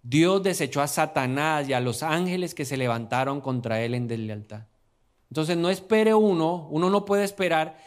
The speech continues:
que Dios respalde a la gente desleal. Dios va a respaldar a la gente que anda en esa integridad. ¿Qué aprendemos de esto?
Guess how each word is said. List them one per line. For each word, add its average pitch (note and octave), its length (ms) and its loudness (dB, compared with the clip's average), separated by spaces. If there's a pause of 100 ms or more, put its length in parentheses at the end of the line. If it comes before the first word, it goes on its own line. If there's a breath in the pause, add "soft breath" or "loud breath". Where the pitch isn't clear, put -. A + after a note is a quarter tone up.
(200 loud breath)
que E3+ 100 2
Dios D#3+ 200 2
respalde F3+ 420 0
a F3+ 40 2
la F3 120 2
gente D3+ 260 -2
desleal. D3+ 560 0
Dios C#3+ 220 0
va E3+ 60 4
a - 20 -4
respaldar D3 420 -2
a D3 40 0
la C#3 120 -2
gente D#3+ 480 -4 (320 soft breath)
que B2 200 0
anda E3+ 480 -2 (500 soft breath)
en C3+ 460 0
esa C#3+ 340 -2
integridad. G#2+ 680 -8 (1900 soft breath)
¿Qué F#3+ 120 2
aprendemos A3 600 4
de E3+ 200 2
esto? A#2+ 400 -8